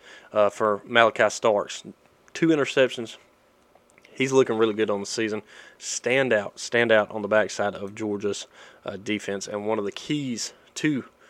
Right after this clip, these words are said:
Georgia's defense is that dude right there, because he has for sure helped Georgia get to where they needed to be in football games. Helped out in a big way.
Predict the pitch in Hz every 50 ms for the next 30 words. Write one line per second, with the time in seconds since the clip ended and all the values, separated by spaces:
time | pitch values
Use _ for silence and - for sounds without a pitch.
0 | _ _ _ _ _ _ _ _ _ - 113 110 101 92 101 101 107 110 101 -
1 | 95 92 - - 101 98 104 104 95 98 104 98 101 101 92 90 101 95 - -
2 | 104 98 - 110 98 - 131 120 107 101 - - - - 131 131 131 123 - -
3 | 135 123 113 104 - - 117 101 - - - _ _ _ _ _ _ _ _ _
4 | _ _ _ - 120 120 113 110 101 101 107 120 113 98 - - 131 117 107 110
5 | 113 107 110 107 107 110 110 104 104 - - 98 98 110 107 107 101 - _ _
6 | _ _ _ _ _ _ _ _ - 113 113 110 104 - - 113 - 110 104 98
7 | 98 101 98 98 98 95 - - - _ _ - 123 123 120 123 117 113 113 107
8 | 107 101 110 110 104 107 101 95 -